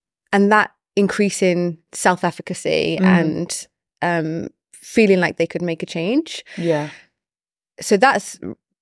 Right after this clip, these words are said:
Speaker 1: really empowering.
Speaker 2: Yeah, so it's really interesting what you were saying about the positive impacts. And I think there was, I did a bit of work with the N H S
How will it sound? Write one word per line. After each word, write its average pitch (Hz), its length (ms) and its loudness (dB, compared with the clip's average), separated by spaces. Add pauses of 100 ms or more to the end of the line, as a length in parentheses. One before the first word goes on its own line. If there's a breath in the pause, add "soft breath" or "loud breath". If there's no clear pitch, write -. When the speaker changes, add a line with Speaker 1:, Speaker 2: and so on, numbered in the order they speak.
Speaker 1:
really 196 300 4
empowering. 185 640 -2 (300 loud breath)
Speaker 2:
Yeah, 196 160 2
so 202 240 0
it's 208 140 -2
really 254 200 4
interesting 208 300 0
what 175 60 -2
you 160 80 0
were 165 60 0
saying 170 580 0
about 151 500 0
the - 60 -4
positive 147 680 -6
impacts. - 640 -8
And - 80 -8
I 143 40 -8
think - 280 -4
there 156 140 2
was, 151 420 -2
I 170 60 -4
did 180 120 0
a 185 60 2
bit 180 100 4
of 175 100 -4
work 165 220 2
with 151 100 -8
the 160 100 2
N 151 80 0
H - 260 -4
S - 420 0